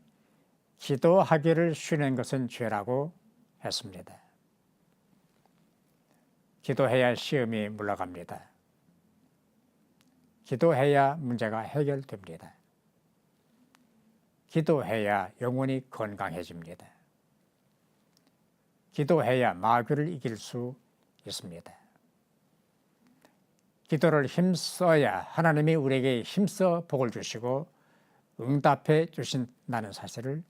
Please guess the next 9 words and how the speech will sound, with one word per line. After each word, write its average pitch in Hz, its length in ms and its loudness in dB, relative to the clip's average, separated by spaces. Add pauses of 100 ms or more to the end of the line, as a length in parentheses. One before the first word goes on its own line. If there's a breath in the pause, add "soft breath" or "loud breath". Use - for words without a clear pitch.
(200)
잊지 139 220 -8
마십시다. - 600 -14 (1700)
지금 156 320 2
우리는 156 320 4
심각한 160 760 2
국가 139 300 2
위기를 127 340 2
겪고 120 320 -4
있습니다. 92 680 -10